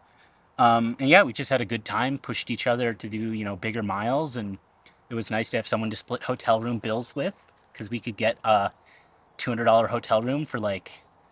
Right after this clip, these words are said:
hundred bucks each, which was, you know, really nice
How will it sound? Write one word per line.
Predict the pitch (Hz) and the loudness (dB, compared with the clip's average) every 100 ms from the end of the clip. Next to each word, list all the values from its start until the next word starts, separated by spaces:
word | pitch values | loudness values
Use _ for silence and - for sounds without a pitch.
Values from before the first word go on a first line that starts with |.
| _ _ _ | _ _ _
hundred | - 110 107 | -8 -8 0
bucks | 107 - | 0 0
each, | 107 147 - | -2 -4 -4
which | 110 | -8
was, | 110 95 - | -8 -8 -8
you | 98 | -8
know, | 92 104 | -10 -8
really | 107 101 | -6 -6
nice | 98 117 - - | -6 -8 -10 -12